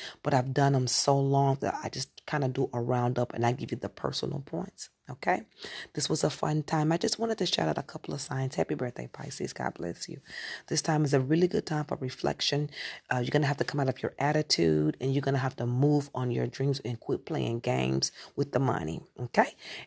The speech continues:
Air sign, you are moving into more of a less emotional time, and you're coming down from a lot of anxiety, and you're coming down from a lot of, lot of drama.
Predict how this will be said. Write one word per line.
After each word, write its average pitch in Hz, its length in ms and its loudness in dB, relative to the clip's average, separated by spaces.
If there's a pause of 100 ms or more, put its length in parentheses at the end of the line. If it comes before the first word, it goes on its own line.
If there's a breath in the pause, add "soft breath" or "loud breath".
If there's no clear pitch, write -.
(100)
Air 156 160 4
sign, 156 320 2
you 139 140 4
are 127 60 4
moving 139 380 0
into 117 240 -6
more 127 380 0
of 120 100 -4
a 120 60 0
less 123 300 0
emotional 123 600 -2
time, 123 300 -4 (320 loud breath)
and 113 80 -4
you're 120 100 -2
coming 151 320 0
down 147 220 2
from 127 160 -6
a 120 60 0
lot 123 240 -2
of - 140 -4
anxiety, - 1000 -2 (320 loud breath)
and 143 100 0
you're 139 120 2
coming 156 440 0 (400 loud breath)
down 147 300 2
from - 240 -4
a 131 100 -2
lot 131 280 0
of, 131 80 -6 (360 loud breath)
lot 139 280 0
of - 180 -4 (140)
drama. 135 580 4